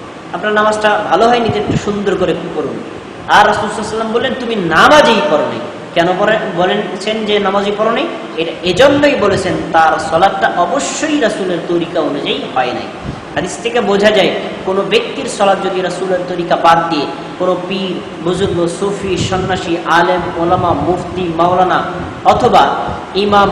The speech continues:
মাযহাব, দল, ফেরকা ইত্যাদির তরিকা অনুযায়ী হয়, অবশ্যই সেটা দেখতে সালাতের আকৃতি হলেও আল্লাহ এবং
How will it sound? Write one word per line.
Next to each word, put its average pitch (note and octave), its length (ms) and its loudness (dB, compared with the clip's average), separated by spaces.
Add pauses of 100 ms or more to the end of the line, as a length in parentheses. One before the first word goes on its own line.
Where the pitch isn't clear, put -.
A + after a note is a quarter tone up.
মাযহাব, F#3 420 2 (120)
দল, F#3 300 8 (100)
ফেরকা F#3 320 -2
ইত্যাদির D#4 600 -2
তরিকা A3 280 2
অনুযায়ী F3+ 360 2
হয়, D3+ 220 2 (100)
অবশ্যই A#3 640 0
সেটা F3 260 -2
দেখতে G#3 500 -2
সালাতের F3+ 400 -2
আকৃতি F3 480 -4
হলেও G3 440 6 (440)
আল্লাহ G3 760 6
এবং F#3 220 -2